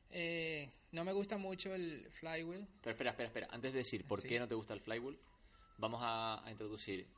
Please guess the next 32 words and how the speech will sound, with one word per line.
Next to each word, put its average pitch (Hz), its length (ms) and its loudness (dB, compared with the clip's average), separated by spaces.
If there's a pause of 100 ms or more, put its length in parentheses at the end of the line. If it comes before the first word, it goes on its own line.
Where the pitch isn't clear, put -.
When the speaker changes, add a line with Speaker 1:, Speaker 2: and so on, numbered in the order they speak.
Speaker 2:
qué 117 300 6
es - 280 -2
el 95 200 -6
embudo 95 280 -2
de 101 60 2
ventas, 120 380 -2 (100)
qué 110 220 2
es 107 80 -2
el 98 80 -6
flywheel, 113 600 0
y 113 80 -4
después 104 280 -2
daremos 107 280 0
nuestra 110 220 -4
opinión 110 320 -2
sobre 104 320 0 (320)
si - 160 0
es 110 60 0
mejor 110 340 -4
uno 107 200 -2
u 110 80 4
otro 123 320 2
o 113 140 -4
Speaker 1:
Sí. - 140 -4
Speaker 2:
qué 123 100 4
ventajas 110 340 0
tiene 107 220 -4
uno 113 300 -4
con 117 120 -6
respecto 104 360 -8
al 110 80 0
otro. 98 240 -2